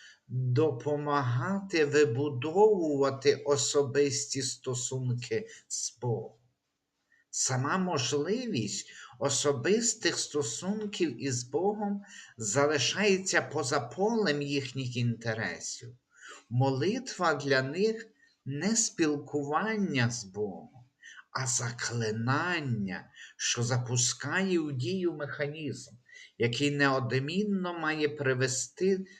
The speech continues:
до потрібного результату. Щастя, спокій, врожай — не дарунок милостивого Бога,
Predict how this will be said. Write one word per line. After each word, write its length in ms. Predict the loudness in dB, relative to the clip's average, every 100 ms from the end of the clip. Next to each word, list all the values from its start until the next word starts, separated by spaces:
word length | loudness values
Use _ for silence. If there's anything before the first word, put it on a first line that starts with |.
| _ -2
до 200 | -2 0
потрібного 720 | -4 -2 -6 -6 -4 -2 0
результату. 840 | 0 0 -2 -4 -10 -18 -18 _ _ _ _ _ _ _ _ _ -8
Щастя, 1300 | -4 -2 0 0 0 -2 -4 -8 -4 -4 -4 -8 _
спокій, 1120 | -10 -6 -8 -4 0 0 0 -6 -6 -6 -6 -12 _ _
врожай — 760 | -6 -2 0 0 -2 -2 -4 -8 -14 -20 -20 -14 -4
не 180 | 4 6
дарунок 720 | 8 6 6 2 0 -2 -2
милостивого 1000 | 0 2 0 -2 -2 -2 0 0 0 -4
Бога, 600 | -4 -6 -6 -10 -16